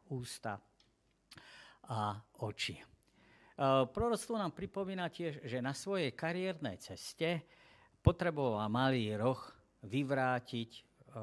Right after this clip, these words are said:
tri rohy, čiže tri kráľovstva, aby uchopil svetovú moc, musel poraziť tých, ktorí mu stáli, e, v ceste. Keď sa pozrieme do dejín, tak dejiny nás učia, že po roku päťsto tridsaťosem,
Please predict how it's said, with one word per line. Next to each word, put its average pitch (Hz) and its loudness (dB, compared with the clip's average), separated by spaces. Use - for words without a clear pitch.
tri 143 -2
rohy, 117 -2
čiže 107 -6
tri 113 -4
kráľovstva, 98 -4
aby 202 0
uchopil 135 -2
svetovú 107 -6
moc, 156 -4
musel 139 -4
poraziť 117 -2
tých, 107 -8
ktorí 101 -6
mu 98 -6
stáli, 101 -2
e, - -16
v - -16
ceste. - -2
Keď - -4
sa 110 -4
pozrieme 107 -6
do 117 -4
dejín, 151 -2
tak 95 -8
dejiny 110 -2
nás 90 -8
učia, 123 -4
že 113 2
po 117 2
roku - -4
päťsto 110 -4
tridsaťosem, 139 -4